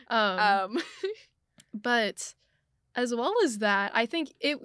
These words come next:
Speaker 1: it was crazy how quickly they kind of implicated him. But, um, there were, I think it was about, like, twenty people that testified, uh, I think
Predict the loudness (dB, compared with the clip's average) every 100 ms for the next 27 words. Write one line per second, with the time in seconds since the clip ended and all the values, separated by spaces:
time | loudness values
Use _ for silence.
0 | -16 -6 -2 0 -2 -4 -6 -4 -4 -6
1 | -8 -10 _ -14 -12 -8 -6 -6 -10 -10
2 | -10 -8 -8 -12 -14 -12 -12 -12 -12 -12
3 | -8 -6 -6 -6 -8 -10 -14 -20 -20 _
4 | -4 -2 -2 -6 -6 -4 -2 -6 -10 -14
5 | _ _ _ _ _ _ _ _ _ _
6 | _ _ _ -14 -6 -2 -2 -2 -2 -2
7 | -2 -2 -6 -8 -8 -6 -6 -4 -4 -2
8 | -4 -6 -10 -12 -18 -14 -14 -12 -14 -16
9 | -20 -20 _ _ _ _ _ -18 -8 -4
10 | -2 2 2 0 0 -2 -2 0 -2 0
11 | -6 0 2 4 2 0 -2 -2 -2 -2
12 | -4 -6 -8 -10 -12